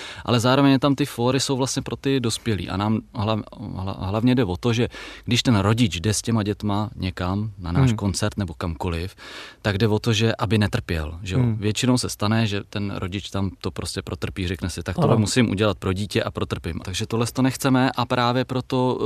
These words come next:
Speaker 1: eh, chceme, aby ten rodič se bavil a měl tam ten odkaz, že jako ano, ehm, dítě se bo-, pobaví a ten rodič je spokojený, taky odchází. A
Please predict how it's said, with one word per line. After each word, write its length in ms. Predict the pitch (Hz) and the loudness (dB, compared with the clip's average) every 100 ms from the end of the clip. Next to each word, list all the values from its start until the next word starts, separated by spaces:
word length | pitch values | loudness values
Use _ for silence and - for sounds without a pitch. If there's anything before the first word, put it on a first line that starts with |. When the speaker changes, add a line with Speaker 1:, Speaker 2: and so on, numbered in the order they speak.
| 120 117 | 0 -2
Speaker 1:
eh, 40 | 117 | -4
chceme, 320 | - 127 127 | -4 0 2
aby 160 | 127 131 | 0 -2
ten 160 | 131 | 0
rodič 360 | 127 120 131 - - - - - | 0 0 -2 -4 -12 -18 -18 -2
se 140 | 143 | 2
bavil 300 | 147 131 92 | 4 4 0
a 60 | 98 | 0
měl 200 | 101 110 | 0 -2
tam 200 | 123 117 | -2 -2
ten 140 | 117 | -2
odkaz, 320 | 107 - 127 | -6 -4 -2
že 100 | 110 | 0
jako 220 | 123 117 113 | 0 0 0
ano, 300 | 120 131 135 - - - _ _ _ 113 | 4 4 2 -4 -20 -20 _ _ _ -2
ehm, 560 | 113 110 104 92 90 85 | 0 0 -2 -4 -6 -6
dítě 280 | 104 107 143 | -6 0 0
se 140 | 160 | 0
bo-, 140 | 131 139 143 120 | 0 0 0 -2
pobaví 580 | - 120 127 135 143 139 | -2 2 2 2 0 0
a 100 | - | -2
ten 200 | - 131 | 0 2
rodič 360 | 131 127 131 - | 2 2 -2 -2
je 80 | 139 | -4
spokojený, 520 | - 131 139 131 135 | -2 -2 0 2 2
taky 200 | 135 - | 0 -2
odchází. 640 | 131 - 117 101 87 92 | -4 -2 -2 -2 -4 -4
A 140 | 101 | -4